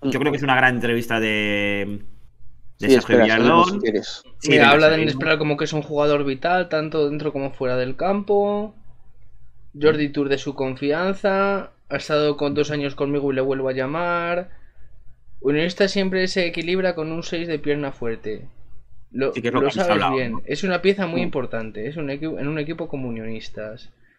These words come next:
Speaker 3: Losada gladiador en ataque, haya renovado, me da tranquilidad
Speaker 1: Gladiador.
Speaker 3: a la hora de ir a por otro nueve. Ese perfil de delantero ya lo tengo. Tenemos a Mario Losada, buscamos un perfil sub veintitrés.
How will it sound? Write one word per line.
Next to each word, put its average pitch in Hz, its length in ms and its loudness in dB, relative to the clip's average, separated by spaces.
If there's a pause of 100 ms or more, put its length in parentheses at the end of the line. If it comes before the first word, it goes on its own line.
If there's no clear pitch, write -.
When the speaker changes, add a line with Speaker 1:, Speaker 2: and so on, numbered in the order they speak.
(200)
Speaker 3:
Losada 151 500 2
gladiador 139 520 2
en 127 120 -4
ataque, 175 640 0
haya 160 200 2
renovado, 160 440 0
me 156 80 -2
da 156 120 2
tranquilidad 160 360 0
Speaker 1:
Gladiador. 151 200 0
Speaker 3:
a 170 40 -4
la 160 100 0
hora 165 180 0
de 143 100 0
ir 151 120 -2
a 147 100 0
por 131 140 -4
otro 135 220 -4
nueve. 104 400 -6
Ese 156 180 0
perfil 160 300 -4
de 151 80 -2
delantero 147 480 0
ya 147 140 -2
lo 131 120 0
tengo. 107 280 -10
Tenemos 139 320 -6
a 143 40 -2
Mario 131 200 -4
Losada, 170 280 -4
buscamos 143 360 -8
un 139 100 -8
perfil 135 260 -6
sub 139 180 -4
veintitrés. 104 600 -10